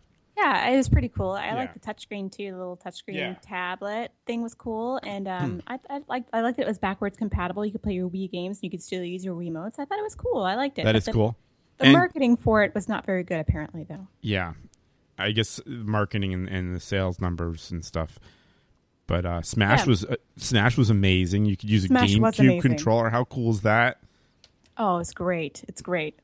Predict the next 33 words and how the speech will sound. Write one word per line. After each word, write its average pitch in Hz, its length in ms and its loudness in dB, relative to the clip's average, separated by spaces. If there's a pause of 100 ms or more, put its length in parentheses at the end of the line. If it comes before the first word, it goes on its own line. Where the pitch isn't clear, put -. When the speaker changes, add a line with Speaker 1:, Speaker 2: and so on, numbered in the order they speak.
Speaker 1:
I, 208 100 -6 (120)
this 226 180 -4
is 277 100 -6
why 277 140 6
I 269 60 2
still 294 160 0
have 294 100 6
my 285 140 8
Wii 302 240 2
U. 330 220 0
You 180 120 0
know, 190 120 0
I 214 120 0
still 240 160 0
have 226 180 2
my 196 260 0
game. 254 420 6
I - 40 -2
have, 214 240 0
right 240 140 2
now 240 120 2
I - 20 4
have 233 100 2
my 196 120 2
GameCube 262 460 4
hooked 294 200 0
up, 262 200 -2 (420)
the 196 60 2
Wii 240 260 0
U, 220 420 2
and 196 340 0
the 190 80 -2
Switch. - 580 -6